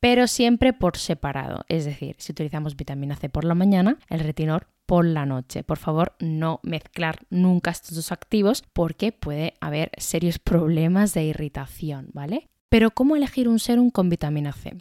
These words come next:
Se ha demostrado que los serums con vitamina C pura tienen una efectividad mayor o quizás ver los resultados antes. Aunque también hay serums que combinan la vitamina C pura con otras formas de vitamina C, otros serums que no contienen vitamina C pura, pero sí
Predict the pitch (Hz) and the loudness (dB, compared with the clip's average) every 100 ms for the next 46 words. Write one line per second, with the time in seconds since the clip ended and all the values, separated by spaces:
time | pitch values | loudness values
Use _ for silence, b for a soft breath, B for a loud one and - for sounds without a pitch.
0 | - - 160 170 160 - 214 214 208 180 | -10 -4 0 0 0 4 6 8 6 2
1 | 156 - 151 165 - 196 185 180 180 170 | -2 -4 -6 -6 -4 -4 -2 -2 -2 0
2 | 165 - 160 147 _ - 240 240 185 202 | -2 -4 -6 -6 _ 6 8 10 8 2
3 | - - 208 226 - 185 170 - 160 165 | -4 -4 -2 -2 -2 -2 -2 -4 -4 -2
4 | 165 151 143 151 233 226 - - 185 190 | 0 -2 -2 4 6 4 0 -4 -2 -2
5 | 180 196 180 170 165 - - 147 147 - | -2 0 0 -2 -4 -8 -8 -8 -8 -10
6 | _ - 170 156 147 143 139 - - 254 | _ -4 -2 -2 -4 -8 -12 -8 0 2
7 | 277 233 277 - - 170 170 175 190 - | 2 0 -2 -4 -6 -4 -2 -2 -2 0
8 | 214 208 240 185 - 156 160 156 151 151 | 0 0 -2 -4 -4 -4 -4 -4 -6 -8
9 | 151 147 156 165 - 156 180 175 156 - | -8 -8 -6 -6 -6 -6 -2 0 -2 -6
10 | _ - 170 160 151 - 156 151 147 143 | _ -2 -2 -2 -4 -2 -2 -2 -6 -6
11 | 131 131 135 - 240 262 - _ _ 214 | -8 -10 -10 0 2 2 -2 _ _ 2
12 | 202 175 - 190 180 175 - 170 175 185 | 4 2 0 0 0 -2 -2 0 2 2
13 | 170 165 165 160 156 156 151 151 147 151 | 0 2 0 0 0 -2 -2 -2 -4 -6
14 | 139 160 156 143 147 143 - | -2 0 0 0 -2 -4 -2